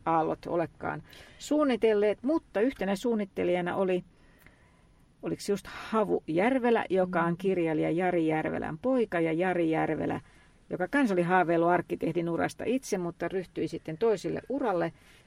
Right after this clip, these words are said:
Speaker 1: niin oli nyt sitten, on kirjoittanut tämän biofiktion Aino A. Ja mitäs mieltä me siitä ollaan?
Speaker 2: <laughs> No, lukupiirissä jo purin. Mä olin jo sulle aikaisemminkin pur-,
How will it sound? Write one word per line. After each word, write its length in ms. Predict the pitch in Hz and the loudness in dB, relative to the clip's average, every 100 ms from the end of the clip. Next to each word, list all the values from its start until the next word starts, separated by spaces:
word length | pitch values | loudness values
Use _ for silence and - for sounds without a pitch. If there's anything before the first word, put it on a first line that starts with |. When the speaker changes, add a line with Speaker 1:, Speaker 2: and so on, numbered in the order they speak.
| _ 170 | _ -8
Speaker 1:
niin 200 | 170 - - _ - - _ | -6 -8 -20 _ -20 -20 _
oli 200 | 254 214 | 2 4
nyt 160 | 196 190 | 2 -2
sitten, 320 | 196 - 175 | -4 -2 -2
on 120 | 175 170 | -2 0
kirjoittanut 400 | 190 165 160 156 | 0 0 -4 -4
tämän 160 | 160 | -4
biofiktion 800 | 160 202 165 - 165 - - 160 - | 0 2 2 0 -8 -8 -6 -6 -6
Aino 340 | 160 160 156 160 - | -4 -2 -4 -6 -4
A. 280 | 156 123 156 - - - - - _ - | -2 -2 -6 -14 -20 -20 -20 -20 _ -6
Ja 280 | 160 160 - - | -2 0 -2 -8
mitäs 400 | 202 254 254 - | -4 2 2 2
mieltä 280 | 240 240 233 | 0 2 2
me 80 | 247 | 0
siitä 400 | 311 277 196 139 | 2 2 2 0
ollaan? 460 | 127 104 85 - 233 | 0 0 0 2 2
Speaker 2:
<laughs> 720 | 277 - 277 - - - - | 0 -4 -8 -8 -14 -14 -8
No, 400 | 170 190 254 302 - 175 | 0 4 6 4 2 -2
lukupiirissä 880 | 196 226 233 - 208 196 175 180 | 4 6 4 2 2 2 -2 -2
jo 260 | 180 196 196 - - - | 0 0 -2 -12 -20 -2
purin. 320 | 247 233 190 | 4 4 4
Mä 120 | 196 | 2
olin 100 | 190 | 2
jo 60 | 190 | 2
sulle 200 | 190 185 | 2 4
aikaisemminkin 720 | 196 233 196 175 165 170 190 | 4 4 0 -4 -6 -8 -8
pur-, 320 | 175 185 185 | -4 -2 -2